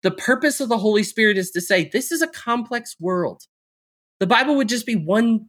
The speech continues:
sheet. I-, if it was all about just laws, it might be one sheet of, sheet of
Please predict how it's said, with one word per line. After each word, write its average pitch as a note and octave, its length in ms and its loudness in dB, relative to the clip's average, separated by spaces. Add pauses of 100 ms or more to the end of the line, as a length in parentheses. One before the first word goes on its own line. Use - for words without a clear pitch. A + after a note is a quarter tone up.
sheet. - 380 -4
I-, G#3+ 180 4
if A3 140 2
it C4 100 0
was B3 100 0
all C#4 160 6
about C4 220 4
just A3+ 240 -10
laws, A3+ 420 4
it G#3 80 -2
might G#3 180 0
be G#3+ 100 -2
one G3 260 2
sheet A3 320 -4
of, F#3+ 100 -6 (320)
sheet A3 300 0
of - 160 -2